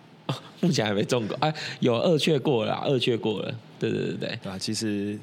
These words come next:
Speaker 2: 这个二确，我记得你是一确的时候比较严重嘛，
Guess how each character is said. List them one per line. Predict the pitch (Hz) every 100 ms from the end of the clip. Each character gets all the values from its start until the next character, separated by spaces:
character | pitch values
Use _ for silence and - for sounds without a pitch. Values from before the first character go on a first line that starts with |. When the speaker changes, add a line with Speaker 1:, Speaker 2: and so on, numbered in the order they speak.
| -
Speaker 2:
这 | -
个 | 127 104 -
二 | 151
确， | 120 151
我 | 101
记 | 95
得 | 131
你 | 98
是 | 110
一 | 127 117
确 | - 107
的 | 95
时 | 104
候 | 101
比 | 92
较 | 98
严 | 90 85
重 | 110 87
嘛， | 82